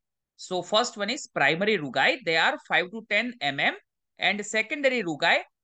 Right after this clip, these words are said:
ten M M or more and fragmented rugae three to five M M or less than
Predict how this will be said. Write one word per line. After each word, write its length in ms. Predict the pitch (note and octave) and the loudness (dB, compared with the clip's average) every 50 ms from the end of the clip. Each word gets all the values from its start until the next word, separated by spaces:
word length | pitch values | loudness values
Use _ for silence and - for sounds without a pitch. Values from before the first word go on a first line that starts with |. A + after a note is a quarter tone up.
| _ _ | _ _
ten 240 | - B3 C#4+ E4+ D#4+ - | 0 2 2 0 -2 -4
M 180 | B3 C#4 C#4+ D#4 | -4 -2 -2 -2
M 140 | D#4 D#4 - - | -4 -6 -8 -2
or 220 | - F#3+ F3 E3 | 0 2 2 2
more 380 | E3 D#3+ D#3 E3+ G3+ B3+ E4 G#4+ - - _ _ _ _ _ - | 0 -2 -2 0 2 2 2 2 0 -6 _ _ _ _ _ 0
and 220 | - G3 B3+ E4+ - - _ _ _ _ | 2 2 2 2 -2 -8 _ _ _ _
fragmented 680 | - - G#3+ G#3+ G#3+ F#3+ A3+ C4 B3+ A#3 A3+ G#3+ D#3 | -6 0 2 2 2 2 0 -2 0 0 -2 -4 -4
rugae 400 | D3+ D#3 D#3 D#3 F#3 G3+ B3 E4 - - | -6 -6 0 4 4 4 4 4 0 -6
three 180 | - G3+ G3+ - | -10 -10 -8 -8
to 120 | - G3+ | -10 -10
five 280 | - - G3+ G3+ A3 A#3 | -2 0 2 2 2 0
M 100 | A#3+ A#3+ | -2 -2
M 160 | C4+ C#4 B3 - | -2 -4 -6 -4
or 260 | D3+ D#3+ F3+ G#3+ A3+ G#3+ | -2 0 0 0 0 0
less 280 | D#3 C#3 C3 C3 B2+ | -2 -2 -4 -4 -4
than 160 | C#3+ F#3+ C4+ | -2 -2 -2